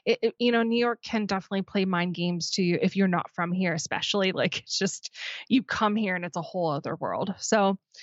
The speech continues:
um, back then it was like, "Well, we don't know anybody and we don't, like, communicate with anybody in the podcast world." And, um, we're, like,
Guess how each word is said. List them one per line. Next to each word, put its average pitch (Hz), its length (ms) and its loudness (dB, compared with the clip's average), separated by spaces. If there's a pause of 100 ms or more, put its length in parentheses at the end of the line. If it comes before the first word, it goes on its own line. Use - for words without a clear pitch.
(320)
um, 190 440 2 (480)
back 269 220 -2 (100)
then 233 260 2
it 165 140 -2
was 196 200 -4
like, 190 180 -2
"Well, 196 100 -4
we 208 140 -6
don't 285 260 0 (160)
know 185 400 2
anybody 165 720 -2
and 190 180 4
we 190 100 4
don't, 240 280 0 (600)
like, - 180 0
communicate 262 680 0
with 180 120 0
anybody 180 440 2
in 165 100 -2
the 165 80 -2
podcast 226 640 -2
world." 175 380 -2 (500)
And, 202 240 2
um, 190 420 2 (800)
we're, 220 180 0
like, 214 180 0